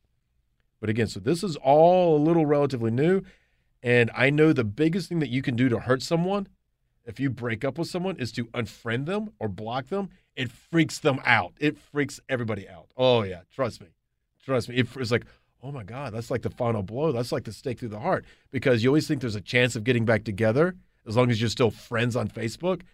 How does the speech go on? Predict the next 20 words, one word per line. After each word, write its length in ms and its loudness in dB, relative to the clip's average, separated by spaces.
But 140 -14
once 240 2
that 200 8
unfriend 640 2
and 140 -2
block 340 -4
situation 460 -4
happens, 340 -2
you 200 -2
know 440 4
it 160 0
is 140 0
officially 500 -4
done. 360 0
You 120 -4
just 240 -10
put 140 -8
the 80 -12
sand 420 -2
over 460 2